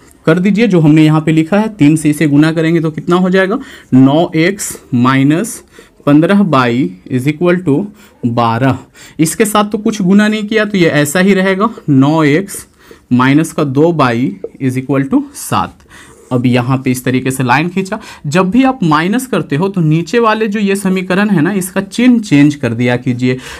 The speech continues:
अब देखिए नौ एक्स plus का, नौ x minus का cancel हो गया।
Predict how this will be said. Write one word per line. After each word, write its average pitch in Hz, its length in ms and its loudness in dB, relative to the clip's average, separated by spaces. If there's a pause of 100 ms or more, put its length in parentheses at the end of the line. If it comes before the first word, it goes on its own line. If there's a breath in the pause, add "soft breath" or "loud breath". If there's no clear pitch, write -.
अब 147 80 -2
देखिए 180 240 2
नौ 165 360 2
एक्स 180 260 -2
plus 175 320 0
का, 196 180 2
नौ 151 280 4
x 151 240 -2
minus 120 340 -2
का 113 120 -6
cancel 147 360 -2
हो 185 120 -2
गया। 190 220 -4